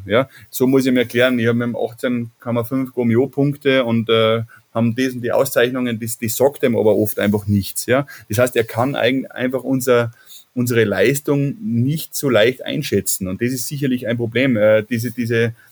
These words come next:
äh, der kann nicht wirklich abschätzen, auf welchem Niveau wir arbeiten, weil ich eben, weil, weil uns da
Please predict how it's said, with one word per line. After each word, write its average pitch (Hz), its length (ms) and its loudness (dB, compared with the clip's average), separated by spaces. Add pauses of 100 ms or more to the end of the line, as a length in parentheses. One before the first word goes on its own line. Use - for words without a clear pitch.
(220)
äh, 110 220 -4 (100)
der 110 120 -4
kann 139 420 -2
nicht 127 300 -2
wirklich 143 260 -2
abschätzen, 135 400 -2
auf 113 160 2
welchem 127 260 -4
Niveau 120 320 0
wir 113 100 4
arbeiten, 104 380 4
weil 107 200 2
ich 113 80 -2
eben, 123 360 -4 (360)
weil, 110 360 2
weil 110 200 4
uns 123 180 -2
da 120 320 0